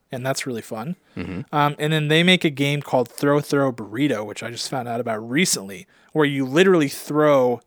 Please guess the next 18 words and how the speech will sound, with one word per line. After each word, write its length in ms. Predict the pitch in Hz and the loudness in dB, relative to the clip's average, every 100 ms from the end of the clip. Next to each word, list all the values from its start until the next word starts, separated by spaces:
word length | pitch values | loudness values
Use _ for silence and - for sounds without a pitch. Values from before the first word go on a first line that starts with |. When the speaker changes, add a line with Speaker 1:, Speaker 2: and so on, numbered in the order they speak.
| _ _ _ _ _ _ _ | _ _ _ _ _ _ _
Speaker 1:
rubber 320 | 143 151 156 | 4 4 4
burritos 600 | 135 135 127 127 110 107 | 2 -2 -2 -2 -4 -6
at 80 | 107 | -10
each 200 | 104 - | -10 -10
other. 360 | 117 110 107 123 _ - - | -12 -12 -16 -18 _ -16 0
Speaker 2:
<laughs> 100 | 196 196 - 180 | 2 2 0 0
Speaker 1:
And 160 | 160 151 | 0 0
so 180 | - 156 | 4 6
I'm 240 | 151 156 | 6 4
definitely 300 | 147 175 165 | 4 4 4
picking 300 | 147 151 143 | 2 0 0
that 180 | 131 123 | 0 0
up 160 | 113 - | -2 -6
and 180 | 117 | -10
bringing 240 | - - - | -2 -2 0
that. 240 | - - | -2 0
So, 120 | 147 139 | 2 2
yeah, 300 | 156 160 | 4 2